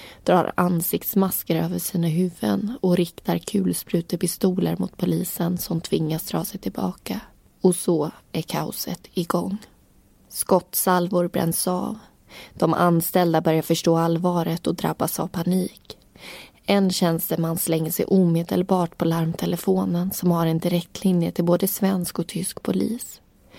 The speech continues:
De sex inkräktarna beordrar ambassadpersonalen att lägga sig raklånga på mage på golvet.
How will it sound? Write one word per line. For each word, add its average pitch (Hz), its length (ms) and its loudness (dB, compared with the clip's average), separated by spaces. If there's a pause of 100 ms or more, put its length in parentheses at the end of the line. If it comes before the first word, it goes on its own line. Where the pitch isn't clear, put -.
(300)
De 165 220 4
sex - 420 -4
inkräktarna 175 880 -2
beordrar 175 600 2
ambassadpersonalen 165 1120 -2
att - 180 -6
lägga 170 240 0
sig 175 180 0
raklånga 175 680 0
på - 140 -6
mage 170 400 0
på 180 140 -2
golvet. 190 760 -4